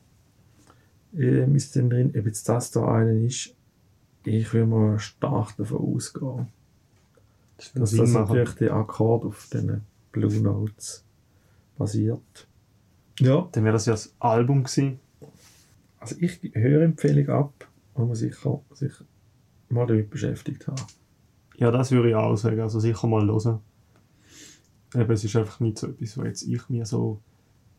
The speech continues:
Speaker 2: die ganze Zeit gönnen würde. Äh, und ich habe das Gefühl, das ist so, ähm, re-, das ist, glaub ich, noch oft bei Folk so. Ich würde sagen, das ist Folk, oder?
Speaker 1: Da ist, in dieser Zeit ist sicher noch Folk gewesen.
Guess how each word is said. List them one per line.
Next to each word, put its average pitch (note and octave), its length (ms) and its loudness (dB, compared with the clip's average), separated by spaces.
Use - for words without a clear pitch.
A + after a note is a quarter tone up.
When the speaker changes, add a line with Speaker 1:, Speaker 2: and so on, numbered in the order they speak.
Speaker 2:
die B2+ 80 -2
ganze A#2 320 0
Zeit - 100 -4
gönnen B2 380 6
würde. C3 300 2
Äh, A2 200 2
und A#2+ 120 4
ich A#2+ 100 0
habe C3 80 2
das B2 120 -2
Gefühl, B2 240 4
das A2+ 200 2
ist - 60 -8
so, A2 500 2
ähm, G#2 360 0
re-, A2 400 0
das G#2+ 160 -4
ist, - 160 -18
glaub A2 160 -4
ich, G#2 60 0
noch A2 100 0
oft A2+ 200 -2
bei A2 120 -2
Folk A#2 580 -2
so. A#2 420 -4
Ich - 120 -16
würde A2+ 100 -4
sagen, A2 160 0
das G#2 120 -10
ist - 80 -16
Folk, A#2 320 0
oder? A#2 260 -2
Speaker 1:
Da B2+ 240 4
ist, B2 220 0
in C#3 100 0
dieser C#3 220 4
Zeit A#2 260 -4
ist G#2+ 140 -6
sicher - 280 -8
noch A2 140 -6
Folk A#2+ 400 -8
gewesen. - 180 -16